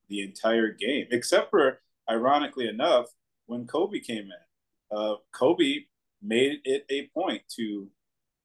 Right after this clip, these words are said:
get Vooch the ball, not just on the perimeter, but down low, or to create some type of, like, two-man game with them. And it, it's just funny. Um,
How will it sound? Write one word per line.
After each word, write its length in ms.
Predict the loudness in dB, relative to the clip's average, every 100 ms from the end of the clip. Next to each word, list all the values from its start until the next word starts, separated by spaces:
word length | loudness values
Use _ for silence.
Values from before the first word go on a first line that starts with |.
| _
get 300 | 0 0 -2
Vooch 300 | -4 -4 -4 -8
the 60 |
ball, 540 | -2 2 4 4 0 -8 _ _ _ _ _ _ _
not 320 | 0 2 2 2
just 340 | 2 2 0 _
on 160 | -2 0
the 80 | -2
perimeter, 520 | -6 -4 -4 -2 -4
but 260 | -4 -6 -4
down 360 | 0 0 0 0
low, 320 | 4 2 0 _
or 80 | -20 -14
to 100 | -14 -8
create 240 | -4 -4
some 200 | -6 -10
type 260 | 0 2 2 -2
of, 60 | -16
like, 160 | -14 -12
two-man 520 | -12 -6 -2 -2 -4 -6
game 260 | -6 -4
with 180 | -2 -4
them. 160 | -4 -10 -12
And 260 | -14 -14 -20 _ _ _ _ _ -10 -10 _ _ _ _ _ _ 2
it, 160 | 2 4
it's 120 | 4
just 220 | 2 2
funny. 400 | 2 4 2 0 -4
Um, 340 | -2 -2 -4